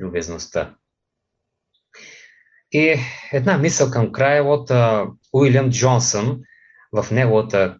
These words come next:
книжка "Исус, сърце изпълнено с благодат", част първа. "Единствената заслужаваща времето ни тема, която наистина си струва, е Исус, изпълнен с благодат."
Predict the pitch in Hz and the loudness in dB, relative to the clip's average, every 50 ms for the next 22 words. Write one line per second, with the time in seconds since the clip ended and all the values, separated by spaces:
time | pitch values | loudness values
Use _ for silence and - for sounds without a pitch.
0 | _ _ _ - 101 113 123 127 - - - 139 120 104 - - - 143 170 175 | _ _ _ -6 -2 0 0 0 0 -2 0 0 0 0 0 -2 -2 -2 -2 -2
1 | - - - 107 95 90 - - 131 143 147 - - - 120 120 123 135 135 127 | -2 -2 -2 -2 -4 -4 -4 -2 0 2 2 0 0 0 2 4 4 4 2 0
2 | - 107 - - - 95 90 82 92 90 101 110 113 113 110 - - - _ _ | -2 -4 -6 -6 -6 -6 -6 -6 -4 -2 -2 0 -2 -2 -6 -10 -20 -20 _ _
3 | _ _ _ - - 101 95 - - - 101 92 80 76 71 - - _ _ _ | _ _ _ -4 -2 -2 -2 -4 -4 -4 -4 -2 -2 -4 -8 -10 -14 _ _ _
4 | _ _ _ _ _ _ - - - - _ _ _ _ _ _ _ 123 120 123 | _ _ _ _ _ _ -20 -20 -20 -20 _ _ _ _ _ _ _ 0 0 0
5 | 123 147 180 196 190 190 - 180 190 185 185 165 156 131 123 120 113 107 113 143 | 2 2 2 2 2 2 2 2 2 2 2 0 0 0 0 -2 -2 0 0 2
6 | 156 156 160 147 - - - 120 107 104 - - _ _ - 107 98 - 135 156 | 2 2 2 2 0 0 0 0 2 0 0 -4 _ _ -14 -8 -2 0 0 0
7 | 170 165 160 165 165 165 135 123 127 151 147 139 139 147 147 - _ _ _ _ | 0 -2 -2 -2 -4 -4 -2 0 0 2 2 2 0 -2 -2 -6 _ _ _ _
8 | - 131 135 131 123 135 123 117 120 123 123 - 151 156 156 - 170 - - - | -2 0 0 0 0 0 0 2 2 2 2 2 0 0 0 -2 -6 -4 0 0
9 | 151 156 160 180 180 185 - - _ _ _ _ _ _ 139 143 175 190 185 - | 2 4 4 2 2 -2 -8 -20 _ _ _ _ _ _ 2 2 2 2 0 -4
10 | - _ _ _ - 104 98 - - - 165 208 208 - - - - _ _ _ | -14 _ _ _ -8 -8 -8 -6 -2 0 2 2 2 0 -4 -14 -20 _ _ _
11 | _ _ - 123 123 - - - - 127 143 139 139 131 127 120 104 92 87 92 | _ _ -12 -10 -10 -10 -8 -2 0 2 2 2 0 -2 -2 -4 -6 -6 -6 -6
12 | 90 90 90 85 78 73 73 | -6 -4 -4 -4 -4 -4 -6